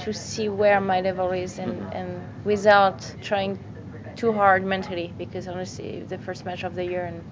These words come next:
Speaker 1: you can't really be hundred percent right away. So I wanted to see where my level was, and I was really pleased with the way I played, even though I lost that match. I think it was a
Speaker 2: Yeah, that's
Speaker 1: very,
Speaker 2: good.
Speaker 1: very competitive match. So, uh, then the second one, I can start to, um, switch it again.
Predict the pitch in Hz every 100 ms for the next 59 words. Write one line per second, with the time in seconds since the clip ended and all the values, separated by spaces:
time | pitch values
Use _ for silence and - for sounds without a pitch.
0 | - - - - - 202 190 180 180 185
1 | 175 - 202 185 185 190 180 175 175 175
2 | 175 175 180 185 190 202 202 196 - 185
3 | 185 185 180 175 175 170 170 175 175 175
4 | 160 185 196 190 190 180 185 180 180 175
5 | 180 196 214 202 190 185 180 175 196 202
6 | 190 180 180 - - - - - - 190
7 | 202 196 185 185 180 170 190 196 196 -
8 | 185 185 185 185 180 170 170 170 180 180
9 | - 190 185 180 175 202 190 185 208 208
10 | 190 180 180 185 180 180 175 - 170 170
11 | 165 160 - 185 - 170 165 160